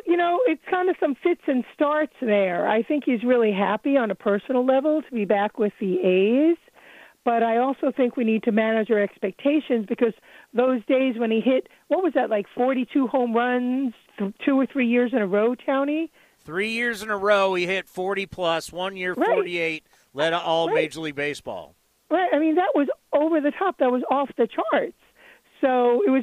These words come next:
Speaker 1: pretty magical when that was happening and the planets were aligning. You know, timing is everything. Life is timing.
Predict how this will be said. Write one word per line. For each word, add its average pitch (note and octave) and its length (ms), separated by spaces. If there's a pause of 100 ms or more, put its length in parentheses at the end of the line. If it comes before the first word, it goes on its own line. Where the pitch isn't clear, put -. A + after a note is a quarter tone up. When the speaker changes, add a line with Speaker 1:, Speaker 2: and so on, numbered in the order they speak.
Speaker 1:
pretty E4 220
magical A#3+ 520
when G#3+ 160
that G#3+ 100
was G#3 120
happening A#3+ 480
and G#3 160
the G3+ 60
planets A3 420
were G3+ 140
aligning. G#3 640 (400)
You A#3 80
know, A3 100
timing A3 460
is G3+ 120
everything. G#3+ 580
Life G3+ 280
is A3 180
timing. G#3 560